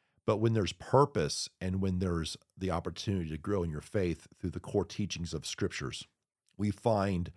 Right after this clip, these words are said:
that we not only share each other's burdens, we empower people not only to move on in their spiritual journey, we equip them to in turn equip someone else,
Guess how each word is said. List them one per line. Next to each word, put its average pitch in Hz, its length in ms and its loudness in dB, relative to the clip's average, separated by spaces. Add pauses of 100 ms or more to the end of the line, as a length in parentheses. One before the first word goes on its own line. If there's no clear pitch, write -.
(140)
that 98 160 2
we 95 240 0 (180)
not 104 240 0
only 117 240 2
share 127 400 0
each 98 220 -4
other's 76 200 -2
burdens, 65 640 -8 (320)
we 104 160 2
empower 113 640 2
people 87 420 -4
not 92 300 0
only 120 400 2
to 98 380 0 (180)
move 107 320 2
on 104 200 4
in 90 120 0
their 110 180 2
spiritual 78 440 -4
journey, 67 440 -4 (460)
we 117 140 4
equip - 480 0
them 78 240 -2
to - 220 -8
in 98 140 0
turn 78 600 -2 (340)
equip 98 320 -2
someone 87 360 -4
else, 67 480 -6